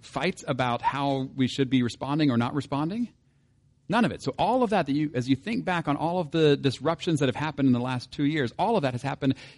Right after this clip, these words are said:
in less than two years' time. Every bit of it. So now think about this. Imagine that you had spent all of that time still in prison for something you hadn't done, when, um,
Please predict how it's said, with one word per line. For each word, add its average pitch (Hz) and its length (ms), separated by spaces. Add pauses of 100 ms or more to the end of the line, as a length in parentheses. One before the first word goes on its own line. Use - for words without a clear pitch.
(100)
in 147 200
less 139 200
than 131 160
two 127 120
years' 110 200
time. - 340 (600)
Every 147 160
bit 110 100
of 85 80
it. - 80 (760)
So 143 80
now 147 100
think 147 180
about 131 160
this. - 320 (1500)
Imagine 131 600
that - 100
you 120 80
had 113 80
spent 120 280
all 135 220
of 120 60
that 120 160
time 90 480 (800)
still 135 360
in 120 120
prison 87 400 (1700)
for 110 80
something 113 340
you 98 80
hadn't 110 260
done, 95 280 (1500)
when, 120 380 (360)
um, 95 400